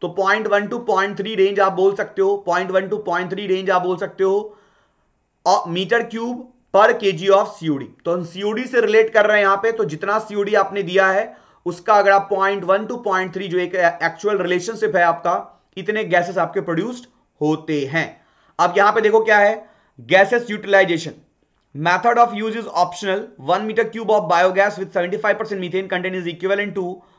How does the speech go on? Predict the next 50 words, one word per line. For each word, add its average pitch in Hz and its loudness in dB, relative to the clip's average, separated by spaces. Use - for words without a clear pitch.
one 175 0
point 190 -2
four 196 4
kilowatt 180 0
electricity। 147 -8
तो 180 -4
ये 196 4
तो 214 2
अलग 202 6
अलग 208 2
डिपेंड 185 0
करेगा, 185 2
ये 175 0
आपको 175 2
एग्जैक्ट 160 0
रटने 143 -4
की 175 -6
जरूरत 175 -2
नहीं 185 -4
है 165 -4
क्योंकि 175 -6
वो 190 4
एक 175 -2
जनरल 180 0
डेटा 175 2
बता 175 2
दिए 175 -2
हैं 185 -4
कि 190 -14
जो 180 0
आपका 170 0
वन 170 2
meter 190 -2
cube 185 -2
of 180 0
biomass 170 0
होगा, 156 -2
जो 151 0
बायोगैस 170 2
होगा 156 0
और 165 6
जिसमें 170 -4
सेवेंटी 180 0
फ़ाइव 190 2
परसेंट 190 -4
मीथेन 170 0
होगा, 160 0
वो 156 4
आपको 202 4
वन 175 0